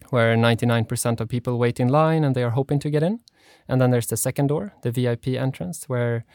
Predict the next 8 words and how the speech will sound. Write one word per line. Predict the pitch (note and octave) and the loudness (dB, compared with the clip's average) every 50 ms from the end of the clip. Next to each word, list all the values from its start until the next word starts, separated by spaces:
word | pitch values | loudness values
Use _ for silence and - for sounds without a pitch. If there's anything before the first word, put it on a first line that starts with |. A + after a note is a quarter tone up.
| - _ _ | -20 _ _
all | - A#2+ B2 | -2 0 0
the | B2+ A#2 | 2 2
billionaires | C3+ B2+ B2 B2+ B2 B2 B2 B2 B2 A#2 - - | 2 2 2 2 2 2 2 0 0 -2 -2 -2
and | B2 - | -2 -2
celebrities | - A#2+ A#2+ A#2+ B2+ B2+ - - B2+ B2 - - - - - - | 0 0 0 0 -2 -6 -6 -6 -8 -6 -6 -8 -12 -12 -12 -12
slip | - - C3+ C3+ - | -4 -2 -2 -2 -2
through. | - D3 C#3+ D#3 E3+ - _ _ _ _ _ _ _ _ _ | 0 0 0 0 0 -4 _ _ _ _ _ _ _ _ _
But | C3 B2+ B2 A#2+ | 2 2 2 2